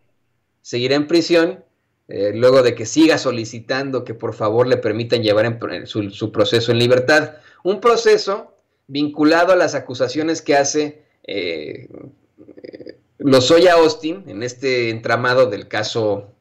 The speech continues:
eh, Odebrecht, de la, también el caso de la mal llamada reforma energética. Un caso que no solamente le incluye a este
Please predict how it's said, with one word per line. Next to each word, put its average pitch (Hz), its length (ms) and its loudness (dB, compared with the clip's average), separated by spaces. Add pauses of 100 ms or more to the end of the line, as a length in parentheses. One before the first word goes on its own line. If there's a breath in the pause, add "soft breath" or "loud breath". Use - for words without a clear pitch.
(200)
eh, 82 280 -16
Odebrecht, 170 520 4 (680)
de 104 240 -2
la, 95 420 -4
también 117 320 -2
el 117 120 -4
caso 120 580 -2 (640)
de 92 160 -6
la 87 300 -4
mal 101 220 -2
llamada 113 400 0
reforma 120 460 -2
energética. 175 920 -2 (760)
Un 123 200 -12
caso 160 640 0 (180)
que 107 120 -16
no 143 120 -4
solamente 151 500 0
le 120 120 -4
incluye 143 420 0
a 139 40 4
este 110 800 -4